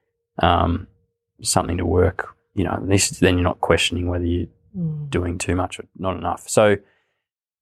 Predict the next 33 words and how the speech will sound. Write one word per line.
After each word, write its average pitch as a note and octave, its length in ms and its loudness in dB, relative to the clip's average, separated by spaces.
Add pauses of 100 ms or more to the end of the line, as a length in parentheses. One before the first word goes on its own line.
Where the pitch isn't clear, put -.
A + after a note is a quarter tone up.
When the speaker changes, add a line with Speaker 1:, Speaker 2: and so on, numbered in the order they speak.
(440)
Speaker 1:
that B2 340 2
walking, F2+ 460 -4
that - 200 -20
getting G2 260 2
up F#2 180 0
in F2+ 80 -8
the F2 40 -10
morning F2 360 -8
and F2 140 -12
walking, F2 640 -6 (280)
that - 140 0
was F#2 120 -8
my F2 140 -4
one G2 300 2
th-, - 200 -12
sort - 220 2
of F2+ 140 -2
activity F#2+ 580 2
I F2+ 40 -2
was F2+ 100 -2
allowed F2+ 320 4
to F2 60 -8
do F2+ 260 0
early F2 260 -2
on. E2+ 260 -8 (520)
And - 100 -8
so - 80 4
it - 80 0
became F#2+ 360 2
really E2+ 180 0
important F2 420 0
to - 100 -10
me. F2 280 -6